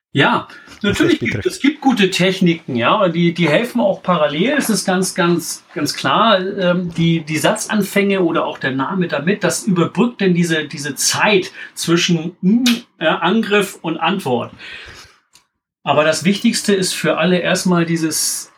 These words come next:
Speaker 1: ja, die Arbeit mit dem eigenen Selbstbewusstsein und mit der Körpersprache stabil stehen zu bleiben, nicht zurückzuweichen, das spürt der Gegenüber sofort und damit hast, da haben wir die halbe Miete damit.
Speaker 2: Okay.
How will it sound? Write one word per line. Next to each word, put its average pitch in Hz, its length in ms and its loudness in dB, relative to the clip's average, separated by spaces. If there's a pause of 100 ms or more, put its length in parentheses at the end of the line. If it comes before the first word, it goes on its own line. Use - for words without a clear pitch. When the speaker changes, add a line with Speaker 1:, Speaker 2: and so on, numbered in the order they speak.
(120)
Speaker 1:
ja, 147 280 0
die 160 140 0
Arbeit 208 300 0
mit 180 120 -2
dem 165 120 -2
eigenen 160 280 2
Selbstbewusstsein 147 760 -2
und 139 40 -8
mit 139 140 -6
der 139 100 -2
Körpersprache 151 720 -2
stabil 160 360 -4
stehen 156 260 -2
zu 165 140 -2
bleiben, 147 320 2
nicht 180 220 0
zurückzuweichen, 165 840 0
das 196 160 2
spürt 240 320 0
der 190 100 4
Gegenüber 180 460 2
sofort 156 500 0
und 120 120 -2
damit 160 300 0
hast, - 380 -2
da 156 140 0
haben 175 120 4
wir 170 60 2
die 165 120 0
halbe 156 240 -2
Miete 151 240 -4
damit. 104 340 -4 (1300)
Speaker 2:
Okay. 110 640 -2